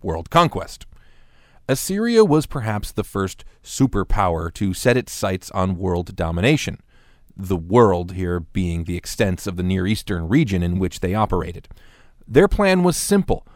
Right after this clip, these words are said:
burn everything and kill everyone.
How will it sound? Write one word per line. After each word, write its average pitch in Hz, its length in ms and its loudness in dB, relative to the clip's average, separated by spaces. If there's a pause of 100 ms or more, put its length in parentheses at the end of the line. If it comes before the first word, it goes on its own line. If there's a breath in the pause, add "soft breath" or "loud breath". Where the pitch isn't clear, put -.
(160 soft breath)
burn 180 540 4
everything 151 580 2 (180)
and 139 220 0
kill 110 380 2
everyone. 87 420 -2